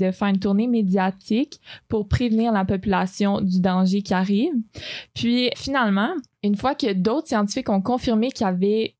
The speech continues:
une astéroïde qui s'approchait de la Terre, ils ont décidé de, de prendre action, mais ils ont découvert que l'astéroïde en question était fait de métaux précieux, donc ils pouvaient s'enrichir grâce à l'astéroïde. Donc, au lieu de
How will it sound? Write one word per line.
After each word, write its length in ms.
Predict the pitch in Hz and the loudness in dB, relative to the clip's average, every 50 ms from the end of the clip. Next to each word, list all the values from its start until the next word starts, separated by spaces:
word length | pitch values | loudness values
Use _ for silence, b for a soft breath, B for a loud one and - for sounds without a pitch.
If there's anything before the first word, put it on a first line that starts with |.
| - | -2
une 160 | - 208 196 196 | 0 2 2 4
astéroïde 680 | 190 190 190 - 214 208 196 190 185 180 185 190 185 185 | 2 0 0 0 0 0 2 2 2 2 2 0 0 -2
qui 220 | - - - 185 | -4 -2 -2 0
s'approchait 580 | 185 - 190 180 - - 196 190 190 - 226 226 | 0 0 0 0 0 0 -2 0 0 0 -2 0
de 40 | 214 | 0
la 120 | 180 180 | 0 -2
Terre, 400 | 190 - 202 190 202 240 269 277 - B B B B B - | -2 -2 -2 0 0 0 -2 -4 -6 B B B B B 0
ils 60 | 220 | 0
ont 80 | 214 | 2
décidé 440 | 202 202 220 202 202 202 - 247 269 | 2 0 -2 -2 -4 -4 -2 -2 0
de, 440 | 233 196 196 190 185 180 180 180 180 196 | 2 2 2 2 2 2 2 0 0 0
de 180 | 180 196 190 | 0 0 0
prendre 360 | 190 196 - 277 294 339 - - - | 0 0 2 2 2 0 0 -2 0
action, 640 | - 214 220 - - - - - 202 202 262 359 403 - - | 0 0 0 0 -4 -4 0 0 2 2 0 -2 -4 -2 0
mais 200 | 240 226 220 220 | 0 2 2 2
ils 120 | 220 240 | 2 2
ont 80 | 226 220 | 2 2
découvert 480 | 208 247 240 269 226 233 240 330 359 330 - | 2 0 0 0 0 0 0 0 -2 -4 -2
que 160 | 262 240 240 | 0 0 2
l'astéroïde 560 | 214 202 196 202 202 - 220 208 208 233 240 | 2 2 0 0 0 0 0 0 2 2 2
en 140 | 262 226 202 | 2 0 0
question 500 | 208 - 196 196 190 - - 226 247 - | 2 0 0 0 0 0 0 -2 0 0
était 260 | 208 202 185 202 190 | -2 0 0 0 0
fait 200 | 185 - 240 240 | 0 0 -2 0
de 140 | 214 202 196 | 2 2 2
métaux 420 | 190 196 196 196 190 196 254 262 | 4 4 2 2 0 -2 -2 -2
précieux, 500 | 254 - - - 208 208 - - 202 190 | 0 0 0 0 0 0 0 0 0 2
donc 220 | 180 185 190 185 - | 2 2 2 0 -2
ils 40 | - | -4
pouvaient 320 | - 214 185 208 220 220 B B B B B B | -2 0 0 0 0 -2 B B B B B B
s'enrichir 640 | - - 214 208 202 202 202 190 - 202 208 240 226 | 0 2 2 2 2 0 0 0 0 0 0 0 0
grâce 320 | 190 196 196 196 202 - | 0 0 0 0 0 0
à 120 | 208 185 180 | -2 -2 0
l'astéroïde. 800 | - 190 190 202 202 - - 247 233 208 185 180 214 262 269 254 - - | 0 0 0 0 -2 -2 -2 -2 0 2 2 2 2 0 -2 -6 -6 -2
Donc, 440 | - 180 208 208 226 233 220 - - - | 0 0 2 2 0 -2 -2 -4 -2 0
au 140 | 214 208 | 0 2
lieu 280 | 214 202 208 233 254 262 | 2 2 2 2 0 0
de 360 | 208 208 196 196 196 196 202 | 0 0 2 2 0 0 -2